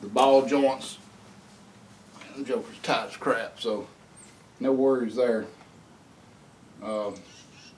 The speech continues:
we're just gonna clean this up a little bit. I don't even wanna take this spindle off. I am gonna take this, this off, and I'm gonna clean it up real good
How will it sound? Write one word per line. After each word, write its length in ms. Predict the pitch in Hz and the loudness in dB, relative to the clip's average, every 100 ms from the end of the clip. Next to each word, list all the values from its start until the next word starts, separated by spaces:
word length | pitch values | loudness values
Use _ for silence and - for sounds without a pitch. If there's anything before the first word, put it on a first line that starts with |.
| - - - - - - - - - | -20 -20 -20 -20 -20 -20 -20 -20 -6
we're 160 | 127 147 | -2 0
just 140 | 139 | 0
gonna 320 | 131 120 107 101 - - | -2 -6 -8 -12 -20 -10
clean 280 | 139 135 127 | -2 0 2
this 220 | 127 120 | 0 0
up 240 | 135 131 - | 0 0 -2
a 60 | |
little 160 | 110 107 | -8 -2
bit. 140 | 113 | 0
I 120 | 117 | 4
don't 160 | 135 131 | 4 4
even 220 | 120 117 | 0 -2
wanna 120 | 113 | -4
take 220 | 117 120 113 | 0 0 0
this 220 | 113 - | -6 -8
spindle 540 | - - 123 107 101 | -8 -2 0 0 0
off. 360 | 107 101 - - - - - - - | 0 0 -2 -10 -20 -20 -20 -20 -4
I 180 | 127 139 | 0 0
am 100 | 139 - | -2 -8
gonna 160 | - - | -10 -8
take 280 | 156 151 135 | -2 -2 0
this, 320 | 135 - - - - - - | -4 -4 -10 -16 -20 -20 -14
this 260 | 131 143 131 | -2 0 4
off, 320 | 135 127 123 | 8 8 6
and 80 | 123 | 2
I'm 120 | 123 | 2
gonna 200 | 123 113 | 2 2
clean 280 | 143 139 127 | 2 4 6
it 100 | 123 | 4
up 220 | 117 110 | 2 0
real 200 | 113 113 | -4 -4
good 400 | 110 117 117 - | -2 -2 -2 -6